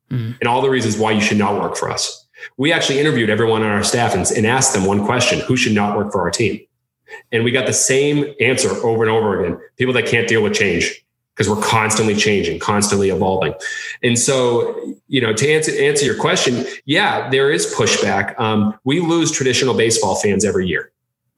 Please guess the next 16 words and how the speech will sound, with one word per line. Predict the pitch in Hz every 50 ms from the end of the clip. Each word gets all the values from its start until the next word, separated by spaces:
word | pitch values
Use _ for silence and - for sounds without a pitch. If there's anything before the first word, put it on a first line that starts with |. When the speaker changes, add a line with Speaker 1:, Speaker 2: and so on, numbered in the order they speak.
| _ _ _ _
Speaker 2:
We | - 117 123 127
lose | 123 120 123 143 160 151 135 127 123 123 - -
traditional | - - - 123 117 117 113 - - 120 113 110 110 107 110 107 - - _ _
baseball | - 120 113 113 - 123 117 110 -
players | - - 143 131 104 82 - - - -
every | - 104 95 98 92
year | 90 82 - - - _ _ _ _
that | - 104 95 101
want | 98 98 98 98
it. | 98 - - - - _ _
They | - 117 131 143
do | 135 123 131
not | 127 120 120 120 - - - - - - -
come | - 131 131 131
to | - - -
us, | 69 - - - - - -